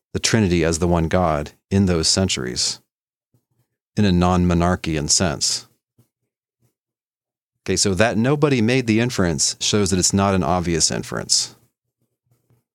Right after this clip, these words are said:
He has to ignore people like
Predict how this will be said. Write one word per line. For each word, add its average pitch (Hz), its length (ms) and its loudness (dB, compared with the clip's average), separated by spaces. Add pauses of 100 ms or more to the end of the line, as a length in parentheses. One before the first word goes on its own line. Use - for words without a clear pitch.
(640)
He 98 180 0
has 135 500 -2
to 107 140 2
ignore 87 680 0 (100)
people 98 280 -2
like 87 280 0